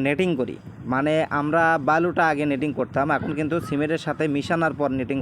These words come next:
করা হয়। কারণ হচ্ছে সিমেন্টে অনেক সময় হয়তো বা, আহ, জমাট বাঁধতে পারে বা অনেক সময়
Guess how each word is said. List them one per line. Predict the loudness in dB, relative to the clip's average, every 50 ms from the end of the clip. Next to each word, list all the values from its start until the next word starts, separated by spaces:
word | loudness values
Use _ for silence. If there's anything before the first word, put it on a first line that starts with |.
| 0
করা | 0 0 0 0 0
হয়। | 0 -2 -2 -4 -8 -14 -14 -14 -14 -12 -6 0 2
কারণ | 4 4 4 4 2 2 0
হচ্ছে | 0 -2 -2 -4 -4 -2 -2
সিমেন্টে | -2 -2 0 0 0 2 2
অনেক | 2 2 0 0 -2 -4 -4
সময় | -2 0 0 0 0 0
হয়তো | 0 -2 -2 0
বা, | 0 2 2 2
আহ, | 0 -2 -6 -12 -16 -12 -6 -4 -2 -2 0 0
জমাট | 0 2 2 2 0 0 0
বাঁধতে | -2 -2 -2 -2 0
পারে | 0 2 2 2 2 2 2 2 4
বা | 4 4 4 2 2 0 -2
অনেক | -2 -2 -4 -4 -4
সময় | -2 0 0 0